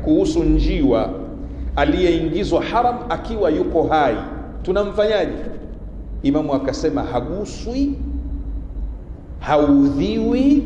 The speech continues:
hafanyiwi lolote. Kwa nini? Kwa sababu Mungu amesema, "Man dakhalahu kana amina,"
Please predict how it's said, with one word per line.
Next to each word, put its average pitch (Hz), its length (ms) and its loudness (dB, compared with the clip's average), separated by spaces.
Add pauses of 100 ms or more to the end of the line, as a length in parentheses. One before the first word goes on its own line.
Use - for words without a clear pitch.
(1040)
hafanyiwi 190 800 0
lolote. 180 800 2 (640)
Kwa 165 120 4
nini? 277 560 -2 (420)
Kwa 180 120 2
sababu 190 480 2
Mungu 202 420 2
amesema, 180 640 2
"Man 147 440 0
dakhalahu 233 1000 2 (420)
kana 127 600 -2
amina," 95 340 -10